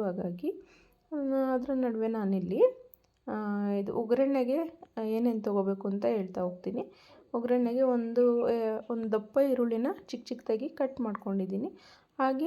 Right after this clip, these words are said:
ಒಂದು ಅರ್ಧ ಬೆಳ್ಳುಳ್ಳಿ ಒಳಸ್ನ-, ಒಂದು ಅರ್ಧ ಬೆಳ್ಳುಳ್ಳಿನ ಕಟ್ ಮಾಡಿದ್ದೀನಿ. ಒಂದು, ಆ, ಇದು ಎಂಟರಿಂದ ಹತ್ತು ಎಳಸ್ಲು ಇರುತ್ತೆ, ಕಟ್ ಜಜ್ಜಿ ಇಟ್ಟಿದ್ದೀನಿ. ಕಾಯಿನೂ ಸಹ ಸ್ವಲ್ಪ ಹಾಕ್ಕೊಂಡಿದ್ದೀನಿ. ಕಾಯಿ ಬೇಕು ಅಂದರೆ ಹಾಕ್ಕೊಳ್ಳಿ, ಇಲ್ಲ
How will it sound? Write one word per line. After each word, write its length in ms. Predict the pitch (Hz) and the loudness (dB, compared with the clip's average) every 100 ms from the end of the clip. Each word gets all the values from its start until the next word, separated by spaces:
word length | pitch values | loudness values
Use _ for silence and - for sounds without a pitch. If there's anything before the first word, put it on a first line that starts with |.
| 339 | 0
ಒಂದು 140 | 254 220 | 2 2
ಅರ್ಧ 220 | 196 240 277 247 | 2 2 4 6
ಬೆಳ್ಳುಳ್ಳಿ 480 | 233 220 226 226 226 220 | 4 2 0 2 2 2
ಒಳಸ್ನ-, 480 | 208 208 - - - 220 | 0 -4 -8 -6 -4 -2
ಒಂದು 200 | 208 208 208 | 0 0 -2
ಅರ್ಧ 220 | 202 226 240 240 233 233 240 _ _ _ _ _ _ 240 | -4 -2 0 0 0 -4 -6 _ _ _ _ _ _ 0
ಬೆಳ್ಳುಳ್ಳಿನ 500 | 226 226 220 214 269 381 - - - | 2 2 2 0 -2 -6 -14 -20 -8
ಕಟ್ 180 | 240 240 233 | -6 -4 -4
ಮಾಡಿದ್ದೀನಿ. 360 | 208 202 208 240 | -2 0 0 0
ಒಂದು, 180 | 233 214 214 208 - | 0 0 0 0 0
ಆ, 40 | 220 220 214 226 | 0 -2 -2 -2
ಇದು 120 | 214 233 226 | -2 0 0
ಎಂಟರಿಂದ 360 | 240 247 247 247 | 2 2 4 2
ಹತ್ತು 260 | 214 - 269 233 | 0 0 2 4
ಎಳಸ್ಲು 280 | 202 - 240 | 2 0 0
ಇರುತ್ತೆ, 300 | 208 175 190 196 _ _ _ _ - | 0 -2 -6 -10 _ _ _ _ -6
ಕಟ್ 260 | 240 - 226 226 | -6 -4 -8 -4
ಜಜ್ಜಿ 280 | 233 208 254 240 | -4 -2 -2 -2
ಇಟ್ಟಿದ್ದೀನಿ. 460 | - 202 196 233 - - _ _ _ _ _ _ _ _ - | -4 -4 -2 -2 -4 -12 _ _ _ _ _ _ _ _ -2
ಕಾಯಿನೂ 280 | 247 247 262 254 | 2 4 2 0
ಸಹ 100 | 247 247 247 | -2 -2 -2
ಸ್ವಲ್ಪ 240 | 226 208 349 - - _ - | 0 0 -2 -2 -20 _ -8
ಹಾಕ್ಕೊಂಡಿದ್ದೀನಿ. 520 | 220 220 202 196 262 269 | -6 -2 -2 -2 -2 0
ಕಾಯಿ 180 | 233 220 208 | 2 4 4
ಬೇಕು 220 | 226 226 233 | 2 2 0
ಅಂದರೆ 160 | 247 214 | 2 2
ಹಾಕ್ಕೊಳ್ಳಿ, 280 | 196 208 | 2 0
ಇಲ್ಲ 100 | 294 | 2